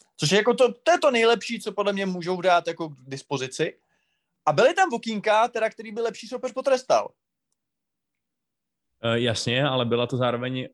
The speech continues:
Speaker 2: obrana chráněná dvojicí, eh, Lokonga, což který byl jako opět fajn, neříkám, že ne, ale taky Maitland Niles, že jo, o kterém ty si vtipně poznamenával, že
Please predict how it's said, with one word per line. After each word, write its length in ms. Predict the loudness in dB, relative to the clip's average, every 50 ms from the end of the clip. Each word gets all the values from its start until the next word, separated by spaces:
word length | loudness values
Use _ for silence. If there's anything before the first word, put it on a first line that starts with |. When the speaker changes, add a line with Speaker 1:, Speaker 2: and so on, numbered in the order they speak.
| _
Speaker 2:
obrana 380 | -12 -8 -4 -2 -2 -2 -2 -4
chráněná 560 | -4 -4 -6 -4 -4 -4 -4 -4 -4 -4 -4
dvojicí, 800 | -4 -4 -2 -2 -2 -4 -6 -6 -6 -4 -2 -2 -2 -4 -8 -12 _ _ -12
eh, 40 | -8 -6 -6 -6 -4 -6 -6 -8 -8 -10 -14 -16 -16 -12
Lokonga, 840 | -6 -4 -4 -2 0 0 0 2 2 2 2 0 0 -2 -4 -6 _ _ _ _
což 180 | -14 -12 -12 -10
který 260 | -8 -8 -8 -8 -8 -10 _ -10
byl 200 | -8 -4 -4 -4
jako 300 | -4 -4 -4 -4 -4 -6
opět 240 | -6 -6 -6 -6 -6
fajn, 280 | -4 -4 -4 -2 -2
neříkám, 340 | -2 -2 -4 -4 -6 -6 -4
že 80 | -4 -4
ne, 220 | -2 -4 -4 -6 -10 -18 -20 -20 _ -6
ale 160 | -2 -2 0
taky 280 | 0 0 -2 -2 -2 -2
Maitland 380 | 0 -2 -2 -2 -2 -2 -2 -2
Niles, 320 | -2 0 0 0 0 -2
že 120 | -2 -4
jo, 140 | -4 -4 -6
o 60 | -10
kterém 240 | -8 -6 -6 -6 -6
ty 80 | -8 -8
si 80 | -10
vtipně 260 | -8 -8 -8 -8 -6 -4
poznamenával, 680 | -4 -4 -2 -2 -2 -2 -2 -2 -2 0 0 0 0
že 380 | 0 0 0 0 0 -2 -4